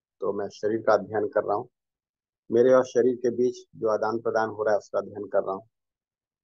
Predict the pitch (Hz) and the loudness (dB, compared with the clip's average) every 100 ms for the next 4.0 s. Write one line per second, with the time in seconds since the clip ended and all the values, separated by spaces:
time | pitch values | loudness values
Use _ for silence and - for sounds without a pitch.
0 | _ _ _ - 107 123 - 127 123 117 | _ _ _ -4 0 0 0 0 2 4
1 | 120 117 104 - _ - 104 98 - 107 | 4 4 0 -6 _ -8 -4 -4 -2 2
2 | 107 98 104 - 101 101 98 101 101 98 | 2 2 0 0 -8 -4 -6 -6 -4 -2
3 | 92 _ - 101 95 - - 95 98 | -2 _ -4 0 0 -2 -4 -4 -4